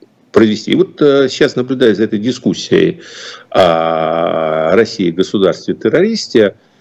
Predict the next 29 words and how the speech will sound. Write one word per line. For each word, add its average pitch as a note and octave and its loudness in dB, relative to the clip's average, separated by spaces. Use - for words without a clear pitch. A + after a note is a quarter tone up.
у G#2 -2
меня F3+ 4
возникло E3 0
такое D3 0
ощущение, F#3 0
что - -4
там C3 2
вслед C3+ -2
за B2+ 0
Гитлером, C3+ -2
ну, G#2+ -6
как G2+ 0
бы F2+ -8
уже F#2+ -2
двадцать A2 -2
первый B2 0
век, A3+ 0
э, G2 2
в - -8
двадцать E3 0
первом F#2 0
веке G2+ -2
выработался C3+ 0
свой C3+ 2
такой - -4
эталон G#2 0
зла, G#3 0
это C#3 0
террористы. D3 -2